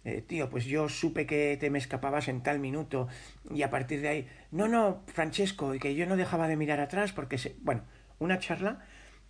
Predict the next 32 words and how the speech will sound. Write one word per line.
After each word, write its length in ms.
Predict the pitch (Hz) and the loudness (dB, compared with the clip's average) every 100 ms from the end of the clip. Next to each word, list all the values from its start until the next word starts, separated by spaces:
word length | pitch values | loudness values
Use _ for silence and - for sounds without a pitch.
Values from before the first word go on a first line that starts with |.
| - | -10
eh, 220 | 104 - - | -6 -6 -2
han 120 | 147 | -2
sido 260 | 175 170 - - - | 0 -2 -4 -10 -2
un 100 | 247 | 0
cuarto 300 | 233 143 127 | 2 0 0
de 80 | 151 | 0
hora 120 | 214 | 0
que 80 | 180 | -2
hemos 140 | 147 | -2
estado 240 | 135 143 135 | 0 2 2
hablando 420 | 127 143 139 131 | 4 2 2 0
allí 360 | 131 135 131 - | 0 0 0 0
en 200 | 120 123 | 0 0
vivo 280 | 170 220 | 0 0
para 400 | - 131 127 127 | -2 -2 -2 -2
todo 220 | 127 139 135 | 0 0 0
el 60 | |
mundo, 360 | 143 185 214 285 - - - - - - - | 0 0 0 -2 -12 -20 -20 -20 -20 -18 -6
y 180 | 139 147 | 0 0
es, 280 | 156 - - - - - - - - - - - - - - | 0 -8 -20 -20 -20 -20 -20 -20 -20 -20 -20 -20 -20 -20 -12
yo 160 | - 165 | -4 -2
creo, 240 | 196 196 | 4 4
uno 160 | 180 156 | 4 2
de 80 | 135 | 0
los 140 | 131 | 0
mejores 420 | 131 123 175 196 | -2 -2 0 -2
recuerdos 540 | 190 135 165 185 220 - | -2 -4 -2 -2 -2 -4
que 100 | 139 | -2
me 100 | 131 | 0
llevaré 380 | 117 123 160 - - | 2 0 -2 -8 -6
como 220 | 135 123 | -4 -2
periodista 600 | 127 120 135 185 - | 0 0 -2 -4 -6